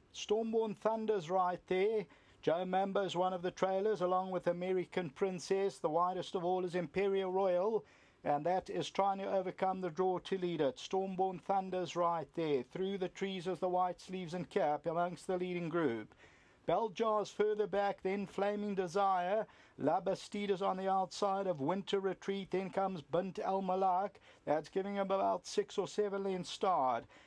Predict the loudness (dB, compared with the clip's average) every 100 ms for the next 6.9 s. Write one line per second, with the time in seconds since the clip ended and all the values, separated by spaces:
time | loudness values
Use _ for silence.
0 | -4 0 2 2 2 0 -4 -2 0 2
1 | 0 0 0 2 2 2 2 0 -2 0
2 | 2 2 0 -2 -4 -2 0 2 2 -2
3 | -4 0 2 2 -2 -2 0 2 0 0
4 | 0 2 0 2 -2 -6 -16 -20 -10 -4
5 | 0 2 2 2 0 -4 -2 2 2 2
6 | 2 2 2 0 2 4 2 2 0